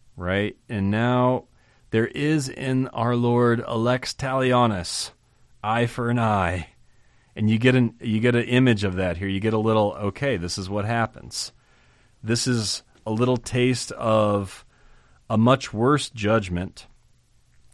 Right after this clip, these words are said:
that could happen apart from great Jacob's greater son. Laban says, "It's not done so in our country to give the younger before the firstborn." Doesn't this sound familiar, right? It's not,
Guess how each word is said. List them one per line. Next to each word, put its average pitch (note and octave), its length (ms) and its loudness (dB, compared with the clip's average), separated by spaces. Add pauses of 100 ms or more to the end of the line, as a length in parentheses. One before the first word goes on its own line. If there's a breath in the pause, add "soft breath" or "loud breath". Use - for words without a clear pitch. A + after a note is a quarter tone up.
(140)
that A2 260 -2
could B2+ 220 2
happen A2+ 480 -2
apart G#2+ 400 -2
from G2 340 -6 (220)
great A2+ 280 -2
Jacob's G#2+ 520 -4
greater G#2+ 400 -4
son. F#2+ 480 -6 (2250 soft breath)
Laban D3 320 4
says, C#3+ 220 2
"It's C3+ 100 -2
not D#3+ 240 4
done D3+ 220 6
so C#3 200 2
in B2+ 60 4
our A#2 120 4
country A#2+ 340 0
to A#2 60 -2
give A#2 140 4
the A2 80 0
younger A#2+ 400 6
before G#2+ 340 0
the G#2 100 2
firstborn." F#2 640 0
Doesn't F#2+ 200 0
this G2+ 120 0
sound F#2 320 0
familiar, F2 480 -2
right? F2+ 220 0
It's - 180 -6
not, A2 260 0